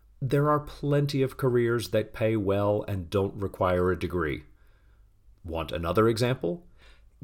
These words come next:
Gaming managers are responsible for planning and coordinating operations in a casino,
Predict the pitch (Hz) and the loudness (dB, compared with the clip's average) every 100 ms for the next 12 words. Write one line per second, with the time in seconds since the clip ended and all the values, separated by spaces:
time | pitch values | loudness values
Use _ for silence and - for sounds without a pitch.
0 | 113 92 123 170 131 90 78 76 71 65 | -8 2 2 4 2 0 -4 -6 -8 -8
1 | 69 62 62 - 85 82 87 - 104 85 | -8 -8 -10 -10 -6 -4 -4 2 2 2
2 | - 87 107 131 82 69 - 117 95 82 | -2 -2 -2 -2 -6 -6 -2 2 2 0
3 | 95 131 - 76 73 - 95 110 110 95 | -4 -4 -6 -8 -6 -2 4 4 4 0
4 | 85 87 87 92 90 95 101 85 71 78 | -2 -2 0 0 0 0 0 -2 -8 -8
5 | - 104 113 139 - 170 175 104 - | -4 -2 -2 -2 0 0 0 -2 -6